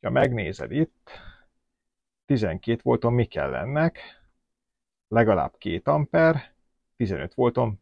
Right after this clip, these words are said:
pedig legalább kettő és fél amper. Szóval ez nagyon csücskös, hiszen nézzétek meg, tizenöt volton csak kettő egész kettőt bír,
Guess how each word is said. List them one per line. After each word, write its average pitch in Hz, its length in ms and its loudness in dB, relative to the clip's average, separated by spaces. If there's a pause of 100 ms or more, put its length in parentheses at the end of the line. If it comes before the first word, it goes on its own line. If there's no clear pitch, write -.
(100)
pedig 98 300 -2
legalább 98 420 -4
kettő - 360 -4
és - 200 -6
fél 82 220 -4
amper. 151 560 2 (2000)
Szóval 123 340 4
ez 113 100 4
nagyon 113 300 0
csücskös, - 680 -2 (1080)
hiszen 110 300 -2
nézzétek 98 440 -6
meg, 113 340 -2 (180)
tizenöt 82 340 -8
volton 107 340 -2
csak - 200 -10
kettő - 300 -4
egész 87 260 -8
kettőt - 480 -4
bír, 135 320 0